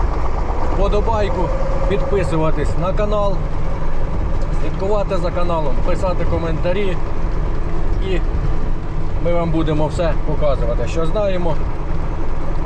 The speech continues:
все вам покажемо. Без ніяких секретів.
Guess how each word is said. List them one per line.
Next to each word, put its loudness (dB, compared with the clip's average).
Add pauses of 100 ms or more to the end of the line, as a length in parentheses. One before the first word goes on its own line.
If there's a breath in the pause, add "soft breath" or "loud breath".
(140)
все 0
вам 2
покажемо. 2 (920)
Без 0
ніяких 0
секретів. 0